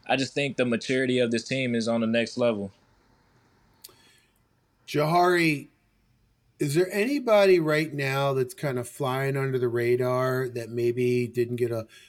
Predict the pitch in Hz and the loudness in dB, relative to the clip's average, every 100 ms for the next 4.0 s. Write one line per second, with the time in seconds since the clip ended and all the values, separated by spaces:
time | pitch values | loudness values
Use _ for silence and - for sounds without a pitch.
0 | _ - 143 139 135 139 135 131 131 - | _ -6 -2 0 0 0 2 0 0 0
1 | 135 131 117 110 139 139 131 123 - 135 | 0 2 0 0 2 2 2 0 -2 0
2 | 131 123 123 135 127 127 127 123 127 127 | 0 0 -2 -6 -2 0 2 2 2 0
3 | 127 131 123 - - 139 139 - 143 139 | 0 -2 -4 -6 -2 0 0 2 2 0